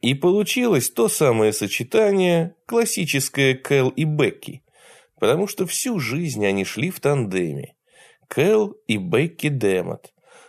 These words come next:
родившиеся с разницей в девятнадцать месяцев.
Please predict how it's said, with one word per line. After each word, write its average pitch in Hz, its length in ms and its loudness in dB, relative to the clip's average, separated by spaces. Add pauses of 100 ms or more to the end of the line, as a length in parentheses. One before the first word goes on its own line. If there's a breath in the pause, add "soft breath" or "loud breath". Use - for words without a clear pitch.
родившиеся 165 840 0
с - 120 -4
разницей 127 680 0
в 101 80 -4
девятнадцать 101 800 -2
месяцев. - 760 -4